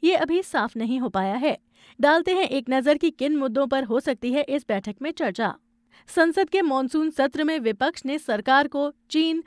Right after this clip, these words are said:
मॉब लिंचिंग और राहुल गांधी पर हुए हमले जैसे मुद्दों पर घेरा, लेकिन सत्र खत्म होने के बाद केंद्र के खिलाफ क्या रणनीति हो,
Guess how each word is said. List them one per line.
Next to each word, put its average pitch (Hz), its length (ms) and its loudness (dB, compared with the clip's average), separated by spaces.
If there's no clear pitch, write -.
मॉब 294 260 2
लिंचिंग 294 380 0
और 294 180 0
राहुल 262 280 0
गांधी 247 320 0
पर 269 160 -2
हुए 247 220 0
हमले 247 340 0
जैसे 233 280 -2
मुद्दों 226 340 -2
पर 196 160 -2
घेरा, 240 360 -2
लेकिन 294 300 2
सत्र 302 360 2
खत्म 285 300 -2
होने 262 280 -2
के 254 120 0
बाद 247 260 2
केंद्र 269 360 -2
के 262 140 -4
खिलाफ 269 420 0
क्या 254 180 4
रणनीति 240 500 0
हो, 320 240 0